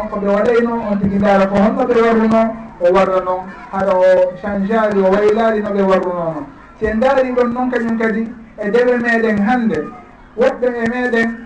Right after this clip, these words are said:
haray si tawi moƴƴondiri e nokku, hiɓe waawi jantodude Allahu jama. Naam, jantagol Allahu hino moƴƴi haa non. Kono noon ko honno Nuraɗo sallallahu alayhi wa sallam jantorayno Allahu.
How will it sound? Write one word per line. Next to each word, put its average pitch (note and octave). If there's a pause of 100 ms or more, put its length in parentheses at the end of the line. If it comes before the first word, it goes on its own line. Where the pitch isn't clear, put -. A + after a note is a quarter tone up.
(200)
haray A3+
si A3+
tawi A#3 (840)
moƴƴondiri A3+
e A3+
nokku, B3 (200)
hiɓe G#3
waawi A#3
jantodude A3+
Allahu A3
jama. A3+ (200)
Naam, G3+
jantagol A3+
Allahu A3
hino G3+
moƴƴi G#3+
haa A3
non. F3 (260)
Kono A3
noon A3+
ko G3+
honno C4
Nuraɗo A3+
sallallahu G#3+
alayhi G3+
wa G3
sallam G3+
jantorayno G#3 (180)
Allahu. E3+